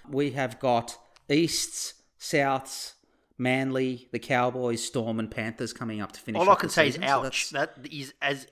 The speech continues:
Speaker 2: incredibly hard
Speaker 1: Yeah,
Speaker 2: run.
Speaker 1: correct.
Speaker 2: Unbelievably hard run.
Speaker 1: So that means we'll finish outside the top four, likely to finish
Speaker 2: Manly
Speaker 1: fifth.
Speaker 2: might take your place.
Speaker 1: I think we're likely to finish fifth with that run in. We're not gonna win all those games, obviously. So if we finish outside the top four, I don't think we can win it.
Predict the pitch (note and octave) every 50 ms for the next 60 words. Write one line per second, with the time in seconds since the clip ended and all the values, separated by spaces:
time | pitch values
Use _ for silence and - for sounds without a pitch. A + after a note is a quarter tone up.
0 | _ - E3+ D3 C#3 - - - F#3 F3+ F#3+ D#3+ E3 E3+ - - D3 D3 D3 D3+
1 | C3+ C3+ C#3 C3+ C3 A#2+ G#2+ G2+ - - - C#3+ C3 B2 D3+ E3+ D#3+ D#3 D#3 F3
2 | G3+ G#3+ G#3+ G3+ F3+ C#3+ A#2+ B2 B2 B2 A2+ A#2+ A2+ G#2 - D#3 C#3 B2+ B2 C#3+
3 | C#3 - E3 D3 C#3 - D3 C3+ - - C#3+ C3 B2 - C3+ B2 B2 - - C3+
4 | A#2+ A2+ A2+ A2+ - - A2+ - - - - B2+ F3 A#3 C4+ - - _ _ _
5 | _ _ _ B2+ B2+ C3+ C3+ - - C#3+ C#3 B2+ - - B2 A#2 A#2 D#3+ D#3 F#3+
6 | A#3 C#4 D#4 D#4 D4 B3+ A3 G#3+ G3+ - - F#3+ F#3+ - - D#3+ - - F3 G3+
7 | - - - - - - - _ - - _ _ - B2+ - - D#3 D#3 D#3 -
8 | _ _ - B2+ B2+ B2 B2 B2 B2 C3 C3+ - - C#3+ B2 A#2+ - - A#2+ A2+
9 | - - C3 A#2+ - - A#2 A2 - A#2+ A2 - - A#2 A2 A#2 C#3 F3+ A3+ C4
10 | - - - _ _ _ _ _ _ _ C#3 C#3 E3+ - F3 C#3 B2 A#2 A#2 C3
11 | C#3 B2+ G#2+ G2+ - - G2 G#2+ A2+ A2+ G#2+ G2+ A2+ A2 - - D3+ F3+ G#3+ G3
12 | - - C#3 B2 A#2+ A#2 A#2 A#2 - - - - - - _ _ - C3 - E3+
13 | F3 E3+ F3 - E3+ D3+ - - C#3+ C3+ - - D3+ C3 B2 B2 A#2 - - A#2+
14 | - - - D#3+ G3+ A3 F#3 E3 E3 D#3+ - F3+ E3 - E3 D#3+ - D#3+ D3+ D#3+
15 | F#3 G3+ D#3+ -